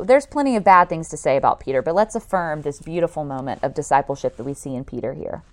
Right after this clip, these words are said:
And then again, uh, in a way that Jesus can, in a way that Peter can relate to, Peter affirms and changes Jesus, uh,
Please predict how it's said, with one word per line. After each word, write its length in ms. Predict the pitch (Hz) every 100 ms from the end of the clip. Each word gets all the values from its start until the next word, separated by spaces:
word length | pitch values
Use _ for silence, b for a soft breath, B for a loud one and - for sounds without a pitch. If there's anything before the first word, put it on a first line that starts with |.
| - - - - - - B B B B
And 100 | 233
then 120 | 269 269
again, 520 | 220 214 240 247 -
uh, 500 | 196 196 180 165 165 b b b -
in 140 | 220
a 40 | 214
way 300 | 196 190 240
that 300 | 233 - 175
Jesus 340 | 208 208 214
can, 420 | - 190 170 165
in 120 | - 220
a 60 |
way 100 | 233
that 160 | 190 -
Peter 300 | 285 262 214
can 120 | 202
relate 360 | 185 170 165 -
to, 360 | 196 196 247 b b b b b
Peter 300 | 254 294 277
affirms 480 | 262 214 208 269 269
and 140 | 233
changes 540 | 233 220 240 247 226 208
Jesus, 360 | 233 240 226 -
uh, 260 | 226 190